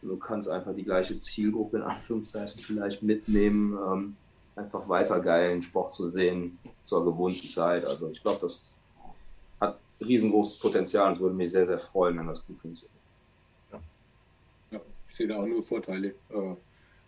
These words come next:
Speaker 2: Pro sieben Max, die bringen ja eh schon den U-S-Sport mit, wie du sagst, die, da ist die Community schon da und ich glaub, äh, da wird der eine oder andere, der jetzt Football guckt, der schaut dann da auch nochmal rein, da ist die, die, die Schwelle, glaub ich, niedriger wie bei Sport eins. Und es hat eigentlich nur Vorteile, also fürs Eishockey an sich,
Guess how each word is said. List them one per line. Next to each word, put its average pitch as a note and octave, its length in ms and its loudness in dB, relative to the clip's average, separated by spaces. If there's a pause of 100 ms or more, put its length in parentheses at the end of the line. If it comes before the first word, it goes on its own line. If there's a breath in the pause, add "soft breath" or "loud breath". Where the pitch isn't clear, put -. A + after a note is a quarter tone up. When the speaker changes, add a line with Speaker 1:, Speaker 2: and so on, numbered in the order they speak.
Speaker 2:
Pro A2 100 0
sieben G#2+ 280 -2
Max, G#2+ 300 0
die A2+ 100 -6
bringen A2+ 300 -2
ja G#2+ 60 2
eh G#2+ 120 2
schon G#2+ 140 0
den G#2+ 220 2
U-S-Sport G#2+ 640 0
mit, A#2+ 280 2
wie A2 100 6
du G2+ 120 4
sagst, - 360 0
die, G#2 160 4
da G2 120 2
ist G2 180 0
die G#2+ 80 0
Community G#2 460 0
schon G2 160 0
da F#2 100 0
und G2+ 360 2
ich F#2+ 140 -4
glaub, G2 280 2
äh, G2+ 160 4
da F#2 100 4
wird G2+ 160 2
der G2 100 4
eine G2 220 0
oder G2 100 2
andere, G#2+ 220 2
der G2 200 4
jetzt F#2 100 -4
Football - 340 -2
guckt, G#2+ 240 -2 (500 loud breath)
der G2+ 100 0
schaut G2+ 220 2
dann G#2 140 2
da G2+ 60 4
auch G2 360 4
nochmal G2 280 0
rein, F#2+ 180 0
da F#2+ 80 0
ist F2+ 240 -4
die, F#2+ 160 2
die, G2 180 -2
die F#2+ 140 -2
Schwelle, G2 340 0
glaub F#2+ 240 0
ich, G2 60 2
niedriger F#2+ 460 0
wie F2+ 80 -4
bei - 180 -6
Sport - 260 -10
eins. D#2+ 280 -8
Und F2 160 -10 (360 loud breath)
es - 60 -4
hat A2 100 4
eigentlich A2+ 240 6
nur B2+ 140 8
Vorteile, G#2 500 0
also F#2+ 200 -2
fürs G#2+ 180 0
Eishockey A2 420 4
an F#2+ 160 0
sich, - 300 -6